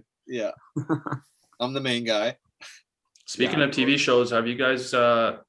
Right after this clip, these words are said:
Speaker 3: I know, I, I know the answer, but are you guys planning on going to see the, uh,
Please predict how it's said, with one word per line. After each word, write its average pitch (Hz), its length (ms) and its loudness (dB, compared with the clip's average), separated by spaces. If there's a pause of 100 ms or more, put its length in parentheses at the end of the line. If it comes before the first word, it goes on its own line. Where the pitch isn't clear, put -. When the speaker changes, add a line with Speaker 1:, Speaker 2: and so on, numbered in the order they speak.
Speaker 3:
I 120 60 -4
know, 120 320 -2
I, 117 120 2
I 113 60 2
know 120 140 2
the 110 180 0
answer, 107 320 -4
but 101 300 -4 (200)
are 113 140 0
you 113 140 -2
guys 123 160 4
planning 117 460 -2
on 113 100 -2
going 110 240 -2
to 110 60 -6
see 107 320 -2
the, 104 380 0
uh, 92 320 0